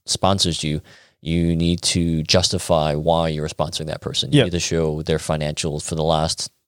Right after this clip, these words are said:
Speaker 1: two years.
Speaker 2: Yeah.
Speaker 1: And it has to show that you're growing, and why do you need this person?
Speaker 2: Yeah.
Speaker 1: So that's pretty much how we did it. So
Speaker 2: And do you wanna give him a shout out? Who's the
Speaker 1: Oh,
Speaker 2: health
Speaker 1: Vive Health.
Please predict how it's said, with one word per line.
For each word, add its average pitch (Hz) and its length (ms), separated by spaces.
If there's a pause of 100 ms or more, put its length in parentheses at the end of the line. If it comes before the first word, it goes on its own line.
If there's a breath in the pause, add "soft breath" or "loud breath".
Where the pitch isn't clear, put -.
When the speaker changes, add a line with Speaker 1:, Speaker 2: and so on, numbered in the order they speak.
(100)
Speaker 1:
two - 180
years. 80 480
Speaker 2:
Yeah. 143 240 (180)
Speaker 1:
And 82 160
it 82 60
has 87 160
to 85 80
show 82 280
that 76 200 (480)
you're 85 100
growing, 80 560
and 82 300
why 78 180
do 80 80
you 82 60
need 80 160
this 78 140
person? - 360
Speaker 2:
Yeah. 131 220 (760)
Speaker 1:
So 82 240
that's 76 180
pretty 80 200
much - 180
how 82 140
we 73 100
did 80 160
it. 78 240
So 73 340
Speaker 2:
And 123 240
do 113 80
you 117 40
wanna 113 120
give 110 120
him 110 60
a 107 40
shout 110 260
out? 127 160
Who's 120 340
the 110 320
Speaker 1:
Oh, - 20
Speaker 2:
health 104 260
Speaker 1:
Vive 101 160
Health. 104 340